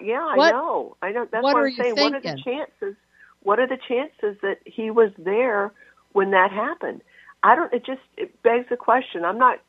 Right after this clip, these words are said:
Speaker 1: I, I'm. I don't know. It just, it, it's just very, very, very weird the
Speaker 2: Huh.
Speaker 1: way it happened, the way it unfolded, and the fact that this man happened to be able to catch that footage. And then he's, he's heard on his own tape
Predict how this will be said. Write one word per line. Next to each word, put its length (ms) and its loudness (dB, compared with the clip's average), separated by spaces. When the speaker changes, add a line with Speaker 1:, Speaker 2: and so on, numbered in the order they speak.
Speaker 1:
I, 80 -2
I'm. 260 0
I 180 2
don't 180 0
know. 320 -6
It 180 -8
just, 180 -6
it, 220 2
it's 180 0
just 160 -4
very, 500 0
very, 300 -4
very 300 -4
weird 440 -10
the 60 -4
Speaker 2:
Huh. 80 4
Speaker 1:
way 180 8
it 80 -4
happened, 420 -6
the 80 0
way 120 4
it 80 2
unfolded, 540 0
and 140 -4
the 60 -8
fact 380 2
that 160 0
this 220 0
man 440 -2
happened 460 0
to 60 -10
be 180 -6
able 180 -8
to 60 -16
catch 280 -4
that 260 -2
footage. 360 -2
And 180 2
then 120 2
he's, 140 -2
he's 200 -4
heard 500 8
on 240 6
his 140 -6
own 220 -2
tape 300 -4